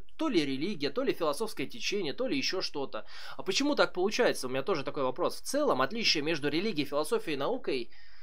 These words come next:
ну, на мой взгляд, по крайней мере, не носят существенного характера.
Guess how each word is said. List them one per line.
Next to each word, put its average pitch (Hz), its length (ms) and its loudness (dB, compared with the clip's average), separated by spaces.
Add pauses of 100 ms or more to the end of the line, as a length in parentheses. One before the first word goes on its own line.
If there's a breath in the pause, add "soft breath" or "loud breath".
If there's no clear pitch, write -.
(160 loud breath)
ну, 185 140 0
на 175 100 4
мой 190 200 6
взгляд, 160 300 2
по 135 100 0
крайней 180 280 2
мере, 170 240 2
не 165 260 2
носят 165 400 2
существенного 139 760 -2
характера. 139 760 0